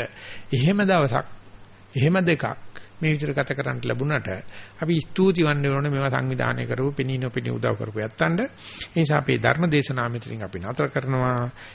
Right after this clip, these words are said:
ඒ නතර කරමින් අපි මේ ලැබයාගත්තා වූ යම් ප්‍රතිපත්ති වල යෙදීමෙන්, බණ ඇසීමෙන් යම් කුසලයක් වෙනවා නම් ඒ කුසලය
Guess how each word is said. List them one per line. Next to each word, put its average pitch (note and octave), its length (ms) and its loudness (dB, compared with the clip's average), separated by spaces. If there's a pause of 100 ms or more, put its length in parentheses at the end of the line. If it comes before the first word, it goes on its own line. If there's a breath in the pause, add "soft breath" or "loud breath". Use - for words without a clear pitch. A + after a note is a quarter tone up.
ඒ B2+ 140 2
නතර C3 300 2
කරමින් A#2 460 2 (420)
අපි B2 200 -2
මේ A#2 140 2
ලැබයාගත්තා C3+ 840 4
වූ B2+ 200 4
යම් C3+ 180 4 (1200 loud breath)
ප්‍රතිපත්ති B2 520 -4
වල A2+ 100 0
යෙදීමෙන්, C#3 520 2
බණ A#2+ 160 0
ඇසීමෙන් D#3 500 2 (380 loud breath)
යම් C#3 200 6
කුසලයක් C3 460 2
වෙනවා B2 300 2
නම් B2+ 200 2
ඒ B2+ 140 0
කුසලය C3 360 2